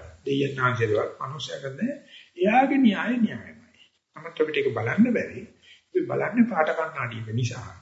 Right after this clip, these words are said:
නමුත් එකම දේ නැවත නැවත බැලීමයි එකම ක්‍රමය. අනුපස්සනාන්ත විපස්සනා කියලා දැනගෙන ඒකම නැවත නැවත කරනවා නම්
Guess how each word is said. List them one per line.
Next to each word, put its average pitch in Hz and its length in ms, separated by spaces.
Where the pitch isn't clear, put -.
නමුත් 165 220
එකම 190 360
දේ 175 200
නැවත 143 320
නැවත 156 280
බැලීමයි 151 540
එකම 185 320
ක්‍රමය. - 320
අනුපස්සනාන්ත 127 800
විපස්සනා 127 560
කියලා 135 240
දැනගෙන 123 400
ඒකම 180 400
නැවත 160 300
නැවත - 320
කරනවා 160 360
නම් 151 180